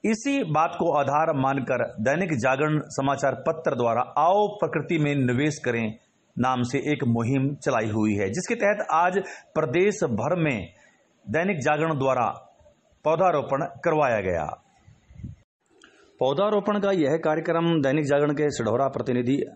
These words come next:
कुलदीप कुमार के सौजन्य से किया गया। उनके निमंत्रण पर सामाजिक धार्मिक संस्थाओं के लोग उपस्थित हुए। उनके द्वारा पौधारोपण का कार्यक्रम सिढौरा के पार्क में किया गया। इसके अलावा स्कूल कॉलेजों के विद्यार्थियों ने भी इस पौधारोपण के कार्यक्रम में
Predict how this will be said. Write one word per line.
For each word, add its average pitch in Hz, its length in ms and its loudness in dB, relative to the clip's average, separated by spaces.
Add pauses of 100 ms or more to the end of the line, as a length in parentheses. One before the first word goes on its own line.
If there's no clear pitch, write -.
(180)
कुलदीप 127 380 0
कुमार 117 440 0 (460)
के 113 100 0
सौजन्य 120 420 0
से 110 160 -2
किया 117 220 -2
गया। 127 120 -2
उनके 135 180 -2
निमंत्रण 113 400 0
पर 123 140 -2
सामाजिक 113 360 -2
धार्मिक 110 300 0
संस्थाओं 110 400 -4
के 110 100 -2
लोग 104 500 0 (480)
उपस्थित 120 460 -4
हुए। 131 200 2
उनके 113 340 -2
द्वारा 101 280 0 (600)
पौधारोपण 107 500 0
का 107 100 -2
कार्यक्रम 101 440 -4
सिढौरा 101 320 -2
के 98 140 -4
पार्क 98 360 -2
में 95 360 -4 (140)
किया 101 200 0
गया। 78 300 -4
इसके - 180 -6
अलावा 131 320 0 (280)
स्कूल 135 300 -2
कॉलेजों 123 300 -2
के 120 80 -2
विद्यार्थियों 107 500 0
ने 113 80 0
भी 104 160 0 (260)
इस - 180 -4
पौधारोपण 110 760 -2
के 101 60 -2
कार्यक्रम 98 420 -4
में 90 160 -4